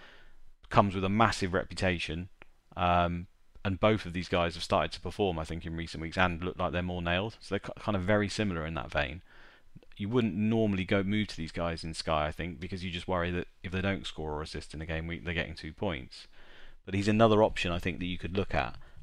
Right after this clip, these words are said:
um, to be different. However, the obvious names,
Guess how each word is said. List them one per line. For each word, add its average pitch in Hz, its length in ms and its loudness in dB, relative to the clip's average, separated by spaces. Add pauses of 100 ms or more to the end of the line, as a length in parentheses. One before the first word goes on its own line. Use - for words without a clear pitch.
(120)
um, 85 520 0 (420)
to 98 100 -2
be 87 160 0
different. 80 420 2 (360)
However, 98 340 8
the 98 140 2
obvious 92 400 2
names, 85 440 -4